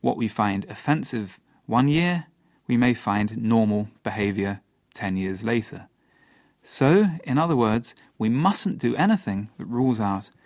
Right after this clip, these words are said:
experiments in living. If we allow people to experiment in their own home, with their friends, then we can possibly create experiments that will be of benefit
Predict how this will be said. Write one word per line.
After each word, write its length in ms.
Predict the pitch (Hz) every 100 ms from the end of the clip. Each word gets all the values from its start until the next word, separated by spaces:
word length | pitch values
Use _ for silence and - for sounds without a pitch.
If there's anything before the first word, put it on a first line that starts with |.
| _
experiments 760 | - - - 104 101 98 95 -
in 220 | - 104
living. 340 | 101 92 80 80 _ _ _ _
If 140 | -
we 100 | 104
allow 220 | 101 139 175
people 240 | 143 110
to 60 | 101
experiment 680 | 98 - 123 139 156 151 -
in 100 | 101
their 140 | 92 92
own 140 | 95
home, 500 | - 143 165 170 151 - _ _
with 120 | - 101
their 120 | 95
friends, 600 | - 139 147 147 143 - _ _ -
then 440 | 123 120 120 120 117 - _ _
we 140 | 120 110
can 240 | 104 98 _
possibly 720 | - - 226 151 123 120 123 - _ _ - _ _
create 560 | - 123 123 123 - - _ -
experiments 680 | 117 - 123 120 117 107 -
that 140 | -
will 140 | 113
be 180 | 107 107
of 180 | - 107
benefit 480 | 113 107 101 101